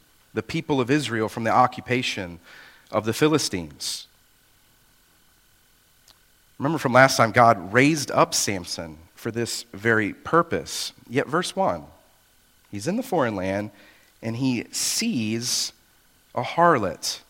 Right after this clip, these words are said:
And this is the same description that we see in chapter fourteen. There we also saw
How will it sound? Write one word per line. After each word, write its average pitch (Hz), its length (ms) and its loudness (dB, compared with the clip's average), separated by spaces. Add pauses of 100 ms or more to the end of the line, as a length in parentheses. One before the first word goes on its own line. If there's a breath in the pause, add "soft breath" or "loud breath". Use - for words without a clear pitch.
(800 soft breath)
And 113 120 -6
this 151 120 -2
is 135 120 -6
the 143 100 0
same 175 300 2
description 160 560 2
that 107 120 2
we 120 100 -2
see 123 360 0
in 127 120 0
chapter 117 380 4
fourteen. 95 760 -4 (280)
There 175 400 4
we 160 140 2
also 160 320 6
saw 92 460 -2